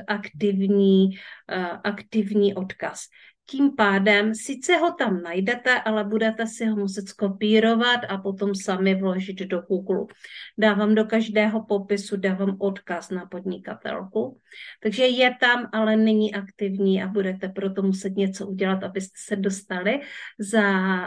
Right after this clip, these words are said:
tou online podnikatelkou na její stránky nebo do její facebookové skupiny.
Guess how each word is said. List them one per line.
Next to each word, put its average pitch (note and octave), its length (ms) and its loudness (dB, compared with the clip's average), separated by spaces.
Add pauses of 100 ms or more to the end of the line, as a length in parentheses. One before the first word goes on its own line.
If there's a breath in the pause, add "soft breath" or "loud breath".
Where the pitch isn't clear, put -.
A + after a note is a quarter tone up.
(220)
tou G3 160 2
online F#3+ 460 0
podnikatelkou F#3+ 800 -4
na F#3+ 120 2
její F#3 280 0
stránky F3+ 840 -6
nebo F3+ 260 -12
do F#3+ 140 -8
její F#3+ 280 -4
facebookové F#3 680 -8
skupiny. F#3 560 -8